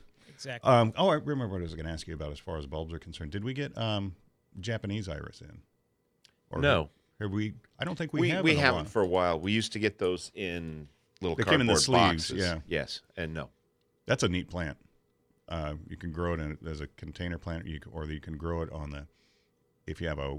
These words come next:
Speaker 2: water feature in your yard, you can grow it on the edge of your, of the water feature as well.
Speaker 3: We do usually have them, or frequently have them available in the water section,
Speaker 2: Mm.
Speaker 3: potted as a marginal.
Speaker 2: Mm-hmm.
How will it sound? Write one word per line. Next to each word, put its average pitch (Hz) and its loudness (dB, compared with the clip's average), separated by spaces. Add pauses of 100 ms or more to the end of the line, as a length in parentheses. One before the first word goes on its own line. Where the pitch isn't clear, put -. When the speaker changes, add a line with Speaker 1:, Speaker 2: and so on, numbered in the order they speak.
(100)
Speaker 2:
water 80 -2
feature - -10
in 69 -8
your 69 -8
yard, 69 -8
you 69 -8
can 71 -16
grow 73 -4
it 69 -6
on 69 -8
the 67 -10
edge 73 -4
of 69 -6
your, 65 -6 (300)
of 71 -8
the 69 -10
water 71 -6
feature 71 -14
as 69 -16
well. 69 -10
Speaker 3:
We 127 2
do 127 2
usually 110 0
have 92 2
them, 92 -6
or 82 -6
frequently 87 -4
have 80 -4
them 82 -8
available 80 -2 (160)
in 98 2
the 80 0
water 73 0 (640)
section, - -4
Speaker 2:
Mm. 82 -4 (100)
Speaker 3:
potted 65 -4 (340)
as 73 -12
a 76 -6
marginal. 69 -10 (160)
Speaker 2:
Mm-hmm. 78 -4